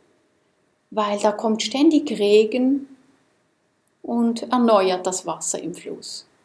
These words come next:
Oder Sch-, Schnee und Eis schmelzen und fließen in den Fluss rein.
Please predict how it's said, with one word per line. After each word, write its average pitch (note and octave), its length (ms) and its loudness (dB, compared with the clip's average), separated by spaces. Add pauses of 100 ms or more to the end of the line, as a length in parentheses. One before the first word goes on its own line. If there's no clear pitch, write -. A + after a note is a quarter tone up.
(520)
Oder G3 580 0 (540)
Sch-, - 500 -8
Schnee A3+ 480 2
und A3 220 -2
Eis G#3 400 0
schmelzen F3+ 840 -8 (920)
und F#3+ 520 -4
fließen F#3+ 500 -4
in F3 160 -4
den F3+ 180 -6
Fluss - 440 -10
rein. - 260 -18